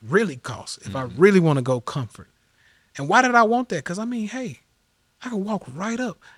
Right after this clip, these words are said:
Speaker 1: I can be on time. I can be late. If I'm late, guess what? I'm the only one to get on that plane. Me and my family, y'all gotta wait on us for your takeoff. 'Cause I've been, like, two hours late before.
Speaker 2: <laughs>
Speaker 1: And
Speaker 2: Yeah.
Speaker 1: we show up, and they're like, "Yeah, we've been waiting." It's like, "Yeah, we here now.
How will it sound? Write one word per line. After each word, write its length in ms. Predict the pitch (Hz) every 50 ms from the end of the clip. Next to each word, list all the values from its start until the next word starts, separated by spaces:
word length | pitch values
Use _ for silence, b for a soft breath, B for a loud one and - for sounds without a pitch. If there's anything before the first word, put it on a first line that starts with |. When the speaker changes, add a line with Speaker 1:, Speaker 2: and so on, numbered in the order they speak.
| b b b b b _ -
Speaker 1:
I 100 | 214 226
can 140 | - 208
be 140 | 190 202 214
on 180 | 190 180 156 156
time. 320 | - 254 269 285 269 208
I 80 | 185 190
can 120 | 202 180
be 120 | 156 143 143
late. 340 | 143 151 180 226 247 - _ b b b b b b
If 140 | - 127 160
I'm 160 | 160 156 151
late, 240 | 165 208 196 160 151
guess 200 | 165 170 180 196
what? 260 | 202 185 151 - - _ _ _ _ _ _ _ _ _ _ _ _ -
I'm 180 | 139 156 160
the 60 | 147
only 180 | 139 139 135 135
one 120 | 131 131 127
to 60 | 127
get 100 | 127 127 123
on 120 | 120 120
that 160 | 117 110 110
plane. 320 | - 147 156 151 135 123 131
Me 100 | 143 143
and 120 | 135 131
my 120 | 123 120 113
family, 400 | - - 160 165 147 120 98 - b b b b b b
y'all 140 | - 147 170
gotta 120 | 180 180 170
wait 160 | 123 120 110
on 140 | 104 107 117
us 400 | 117 113 - - - - - _ _ _ _ _ _ _
for 200 | _ - 135 120
your 120 | 107 104
takeoff. 520 | - - 107 104 - 110 104 - - _ _ _ _ _ _ _
'Cause 140 | _ 147 139
I've 120 | 165 185 190
been, 120 | 185 160
like, 180 | 143 131 127 -
two 120 | - 165 160
hours 280 | 151 139 135 131 127 131
late 160 | 135 127 117
before. 340 | 123 113 113 117 117 107 - B B B B B B B
Speaker 2:
<laughs> 180 | 123 123 117 -
Speaker 1:
And 260 | - 208 190 147 135
Speaker 2:
Yeah. 280 | 135 107 - 95 98 82
Speaker 1:
we 140 | 151 185 185
show 240 | - 202 196 196
up, 40 | 190
and 80 | 170 165
they're 100 | 156 156
like, 200 | 143 131 127 127
"Yeah, 120 | 143 151
we've 220 | 160 208 220 226 226
been 160 | 220 214 214
waiting." 300 | 240 294 302 254 208 160
It's 140 | 151 151 156
like, 180 | 143 139 147
"Yeah, 120 | 220 262 214
we 160 | 214 254 240
here 140 | 247 269 277
now. 300 | 277 302 311 277 208